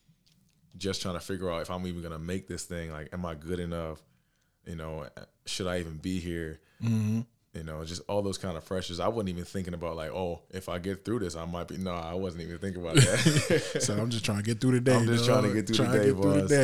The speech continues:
Speaker 2: day.
Speaker 1: You know, and at the time, like, like I said, in order to do an internship, you had to have some money. So I had taken up a job with that, uh, work with my schedule that would accommodate me being, you know,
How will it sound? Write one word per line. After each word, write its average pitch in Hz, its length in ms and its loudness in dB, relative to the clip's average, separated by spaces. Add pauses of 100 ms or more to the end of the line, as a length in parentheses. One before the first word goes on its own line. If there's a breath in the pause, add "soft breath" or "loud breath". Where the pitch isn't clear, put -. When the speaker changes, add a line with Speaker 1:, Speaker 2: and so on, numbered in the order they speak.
(140)
Speaker 2:
day. - 80 -4
Speaker 1:
You 95 80 -4
know, 90 260 -4
and 90 380 -4 (560 soft breath)
at 95 160 -4
the 90 80 -2
time, 98 500 0
like, 87 220 -4 (840)
like 95 140 -2
I 92 60 0
said, 92 300 0
in 95 140 -4
order 104 180 0
to 90 60 -4
do 92 120 -2
an 90 80 -4
internship, 92 580 -6
you 85 100 -12
had 87 200 -4
to 87 60 -8
have 82 160 -6
some 87 120 -8
money. 90 200 -4
So 82 300 -6 (560)
I 90 140 -2
had 85 120 -6
taken 90 260 -4
up 80 140 -8
a 78 40 -10
job 85 400 -2
with 85 100 -6
that, 82 180 -8 (160)
uh, - 60 -12 (520)
work 92 340 -4
with - 100 -8
my 82 140 -6
schedule 82 360 -8
that 80 140 -8
would 76 100 -10
accommodate 80 420 -10
me 85 140 -8
being, 82 360 -10
you 80 120 -10
know, 78 240 -10